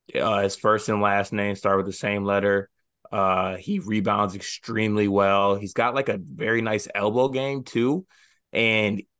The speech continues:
he got healthier every single game he played at Tennessee until he got, I'm sorry, at Texas until he got hurt, which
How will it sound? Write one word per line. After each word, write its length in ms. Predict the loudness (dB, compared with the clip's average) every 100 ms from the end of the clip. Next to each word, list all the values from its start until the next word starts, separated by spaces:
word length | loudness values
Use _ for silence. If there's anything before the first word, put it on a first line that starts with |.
| _
he 540 | -18 -4 -2 0 -2 -2
got 340 | 0 0 -2
healthier 560 | -4 -2 -2 0 -2 0
every 300 | -2 0 -2
single 280 | -4 -6 -2
game 300 | -2 -2 -4
he 160 | -8
played 240 | -2 0 0
at 100 | 0
Tennessee 460 | -4 -4 -6 -6
until 240 | -8 -6 -4
he 100 | -4
got, 180 | -8 -4
I'm 120 | -2
sorry, 200 | 0 0
at 80 | 0
Texas 380 | -2 -2 -4 -6
until 280 | -6 -2 -2
he 100 | -2
got 140 | -6
hurt, 220 | -4 -4
which 280 | -4 -10 -12